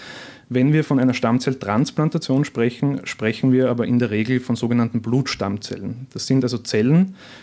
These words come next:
die in der Lage sind, äh, durch Wachstum und auch durch Differenzierung, also durch Spezialisierung, dann in der Folge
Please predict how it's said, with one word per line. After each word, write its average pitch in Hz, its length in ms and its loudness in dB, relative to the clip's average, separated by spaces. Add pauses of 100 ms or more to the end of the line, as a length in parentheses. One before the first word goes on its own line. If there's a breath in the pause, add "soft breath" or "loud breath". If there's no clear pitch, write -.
(160 loud breath)
die 131 400 2
in 135 140 4
der 120 80 2
Lage 104 280 0
sind, 160 600 0
äh, 127 180 -10
durch 120 280 -2
Wachstum 156 840 0
und 120 300 2
auch 110 180 -2
durch 131 160 -4
Differenzierung, 135 880 0
also 107 180 -6
durch 107 260 -6
Spezialisierung, 135 1040 0 (400 loud breath)
dann 123 160 4
in 127 100 4
der 127 80 2
Folge 123 540 2